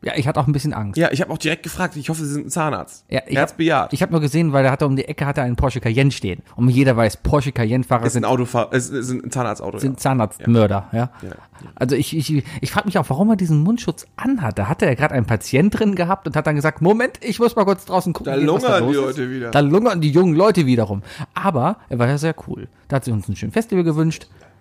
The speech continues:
Speaker 1: das einmal im Jahr was los ist. Ist toll in Diepholz.
Speaker 2: Ja, der hat so ein bisschen Smalltalk geführt, ne?
Speaker 1: Ja,
Speaker 2: Der
Speaker 1: und
Speaker 2: hat
Speaker 1: alle so, ja, ja, ich,
Speaker 2: Hä?
Speaker 1: ich will eigentlich nur weiter.
Speaker 2: Wir
Speaker 1: Bitte
Speaker 2: schämen
Speaker 1: merk
Speaker 2: uns,
Speaker 1: nicht,
Speaker 2: hier zu sein, lassen Sie uns in Ruhe, bitte.
Speaker 1: bitte merk nicht, dass ich betrunken bin.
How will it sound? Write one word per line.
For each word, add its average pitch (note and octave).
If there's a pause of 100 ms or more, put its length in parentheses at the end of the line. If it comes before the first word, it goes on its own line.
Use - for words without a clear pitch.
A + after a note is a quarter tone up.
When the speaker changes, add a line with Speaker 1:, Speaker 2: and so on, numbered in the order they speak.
Speaker 1:
das C3
einmal F3+
im D3+
Jahr D3
was -
los G#3
ist. - (500)
Ist -
toll D3
in C#3
Diepholz. B2
Speaker 2:
Ja, -
der D3
hat D3
so C#3+
ein C3
bisschen C3+
Smalltalk D3
geführt, A#2+
ne? D3+
Speaker 1:
Ja, C#4+
Speaker 2:
Der B3
Speaker 1:
und C#3+
Speaker 2:
hat -
Speaker 1:
alle F3
so, D#3+
ja, E3
ja, E3+
ich, C#3
Speaker 2:
Hä? F3+
Speaker 1:
ich F3+
will E3+
eigentlich D#3
nur D#3
weiter. D#3+ (120)
Speaker 2:
Wir -
Speaker 1:
Bitte E3+
Speaker 2:
schämen F3
Speaker 1:
merk F3
Speaker 2:
uns, -
Speaker 1:
nicht, F3
Speaker 2:
hier E3+
zu D3+
sein, D#3+
lassen D#3+
Sie E3
uns E3+
in F3
Ruhe, E3
bitte. D#3
Speaker 1:
bitte E3+
merk E3
nicht, D3+
dass D3+
ich C#3
betrunken F3
bin. B2